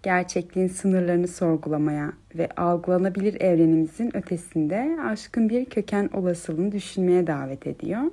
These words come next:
Teolojik ve kozmolojik söylem içinde ex nihilo, ilahi bir yaratıcı arayışında yankı bulur. Hiçlikten varoluş getirebilecek bir güç. Birçok dini gelenek evrenin harika karmaşıklıklarını ilkel bir yaratılış eylemine bağlayarak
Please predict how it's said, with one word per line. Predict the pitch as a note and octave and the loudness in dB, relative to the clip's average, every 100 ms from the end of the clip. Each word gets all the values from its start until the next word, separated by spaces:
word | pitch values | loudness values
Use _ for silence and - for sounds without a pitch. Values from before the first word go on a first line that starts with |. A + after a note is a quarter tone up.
| - - - | -6 -20 -4
Teolojik | - C4 C4+ C4+ C#4 - | 4 8 8 6 2 2
ve | C4+ | 4
kozmolojik | C4 B3 A#3 B3 A3+ - | 6 6 6 2 0 -4
söylem | - B3 A#3+ A#3+ | 2 4 4 4
içinde | A3+ - F3+ E3+ | 0 2 2 4
ex | G3+ - - | 0 -2 -2
nihilo, | A3 A3 G#3 C#4+ C5 - _ _ - | 0 2 2 0 -2 -12 _ _ -4
ilahi | A3 A3+ A3+ A#3 G#3+ | 2 4 4 2 0
bir | G#3+ | 2
yaratıcı | A3 A3 G#3+ F#3 | 2 2 0 0
arayışında | A3+ G3+ F3+ - F3 A3 | 2 2 0 -4 -2 0
yankı | G#3+ F#3 F#3 - D#3+ | 4 4 2 -2 -4
bulur. | D3 F#3+ E4 - _ _ - _ - | 0 -2 -2 -10 _ _ -20 _ -6
Hiçlikten | A3 - A3+ A3+ A3+ G#3+ | -4 -2 -2 0 2 4
varoluş | G#3+ G#3+ G3+ F#3 - | 2 0 -2 -4 -4
getirebilecek | F#3 F3 F#3 E3 D#3+ F3 F3 D#3+ | -2 0 -2 0 -2 -4 -4 -6
bir | C#3+ | -6
güç. | C#3 C#3 - - - - - | -6 -12 -16 -20 -20 -20 -6
Birçok | F3+ G3 - F#3 - | -2 -2 0 -2 -2
dini | F#3 F#3 F#3+ | 2 2 2
gelenek | E3+ E3 F3+ D#4+ C#4 | 2 2 2 0 2
evrenin | A3 G3+ G3+ G#3 | 2 2 2 0
harika | F#3+ G3+ F#3+ F#3 F#3+ | 0 0 0 -2 -6
karmaşıklıklarını | - F3+ E3+ E3 - D#3 D#3 - D#3+ F#3+ | 0 2 2 -2 -6 -8 -4 -2 0 0
ilkel | B3 - G#3+ G3+ | -2 -2 -2 0
bir | F#3 | 0
yaratılış | F#3+ F#3 F#3 F#3 F#3 | 2 2 0 -6 -6
eylemine | F#3+ F3 E3+ E3 D#3 | -2 2 2 2 0
bağlayarak | E3 D#3 D3+ D3+ A#3 | 0 0 -2 -2 -4